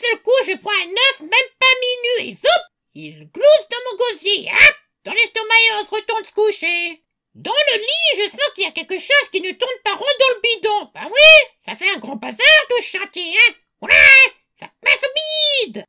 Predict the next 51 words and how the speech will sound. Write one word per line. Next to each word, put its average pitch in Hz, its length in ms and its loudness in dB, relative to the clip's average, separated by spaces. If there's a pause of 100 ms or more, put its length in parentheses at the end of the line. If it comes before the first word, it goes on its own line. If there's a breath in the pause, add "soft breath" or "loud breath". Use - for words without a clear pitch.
Secoue, 539 800 2
gigote, 440 760 -2 (120)
pouf. 587 400 4 (180)
Qu'est-ce - 280 2
qui 466 140 2
se - 60 -16
passe ? - 360 2
Ça - 80 -12
tremble, 523 500 2
hein ? - 60 -2 (240)
Ma 330 80 -10
fraîche 622 360 2
qui 339 100 -10
se - 80 -18
réveille 320 300 -8
alors 466 300 0
que 381 120 -6
je 302 80 -10
suis 320 100 -12
en 330 80 -8
train 339 160 -6 (200)
d'être 359 400 -6
sur 415 140 -8
le 466 160 0
trône, 185 320 -14
hein. 427 160 2 (280)
Moi, 330 120 -2 (360)
je 320 80 -10
constipais, 247 440 -4 (160)
hein. - 60 -12 (260)
Pouf, 698 380 4 (240)
pouf. 659 400 4 (300)
Ah, 427 400 4
bon, 233 100 -10
on 247 60 -14
va 220 120 -12
go 214 140 -2
à 587 160 6 (100)
l'hosto. 440 520 -2 (120)
J'ai - 180 -10
faim, 587 640 4
que - 100 -8
je - 80 -10
te - 120 0
le 508 240 2
dis. 539 420 4
Je - 100 -20
sens 494 220 -2
que 370 100 -6
ça 185 140 -10
remonte. 554 640 2